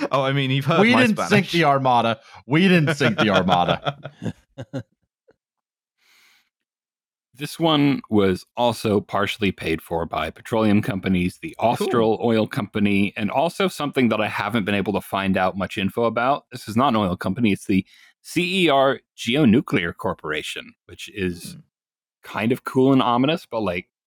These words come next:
Speaker 4: there's nothing about this on the internet. Um,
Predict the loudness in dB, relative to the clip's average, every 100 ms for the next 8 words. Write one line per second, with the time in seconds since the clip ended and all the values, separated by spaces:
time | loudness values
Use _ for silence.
0 | _ -2 -2 0 -2 -2 -4 -10 -8 -8
1 | -8 -16 -16 -16 -18 -16 -18 -20 _ _
2 | _ _ _ _ _ _ _ _ _ _
3 | _ -4 -2 -4